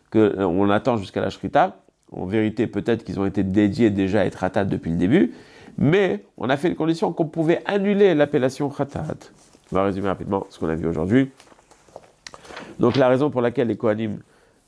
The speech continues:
Gdolim avaient l'habitude de faire un, un nouveau pont à chaque fois, ça n'est pas par grossièreté, mais tout simplement par kavod pour la para. Des murs qui étaient sur le côté pour que les Kohanim ne soient pas impurs. Euh, quelqu'un qui veut faire de l'argent,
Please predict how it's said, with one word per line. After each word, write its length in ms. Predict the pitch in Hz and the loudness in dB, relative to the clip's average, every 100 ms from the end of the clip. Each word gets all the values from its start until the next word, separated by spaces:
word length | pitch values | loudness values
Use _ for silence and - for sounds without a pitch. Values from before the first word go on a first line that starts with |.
| _ - | _ -4
Gdolim 500 | 107 120 123 117 - | 2 4 4 -2 -4
avaient 160 | 98 104 | -2 0
l'habitude 340 | 104 110 127 | 0 -2 -4
de 40 | |
faire 200 | 104 117 | -2 -2
un, 100 | 101 - - | -2 -4 -2
un 100 | 107 | 0
nouveau 260 | 127 123 | 2 2
pont 200 | 110 120 | 0 2
à 60 | 110 | 0
chaque 180 | 104 95 | 0 -4
fois, 280 | 120 101 92 | 0 0 0
ça 140 | 110 | -4
n'est 80 | 98 | -4
pas 160 | - | -2
par 360 | 107 113 98 82 - | 0 0 0 -2 -8
grossièreté, 580 | 95 104 104 107 - 107 | -4 -2 0 -2 0 -2
mais 100 | 104 | -2
tout 100 | - | -4
simplement 360 | 110 98 104 | -4 0 0
par 160 | - 92 | 0 -4
kavod 260 | - 101 95 | 0 0 0
pour 140 | 69 | -4
la 80 | 76 | -4
para. 380 | 73 95 127 - _ _ _ _ | 0 0 0 -4 _ _ _ _
Des 160 | 98 117 | 0 2
murs 260 | 131 131 | 2 0
qui 80 | 120 | 0
étaient 180 | 107 104 | -2 -2
sur 140 | - | -2
le 80 | 104 | -2
côté 260 | 104 104 107 | 0 0 0
pour 200 | - 95 | -2 -2
que 80 | 104 | 0
les 100 | 98 | 2
Kohanim 240 | 98 113 | 0 0
ne 60 | 101 | -2
soient 180 | 95 | -4
pas 80 | - | -4
impurs. 380 | 80 78 123 131 135 _ _ _ - - - _ - | -4 0 2 2 -2 _ _ _ -20 -20 -20 _ -4
Euh, 440 | - 101 98 95 95 104 - - | 2 4 4 2 0 -4 -10 -6
quelqu'un 300 | 117 104 123 | -4 -2 -4
qui 120 | 113 | -2
veut 100 | 107 | -4
faire 200 | 101 113 | -2 0
de 80 | 101 | 2
l'argent, 500 | 98 98 107 107 90 | 0 0 -2 -4 -6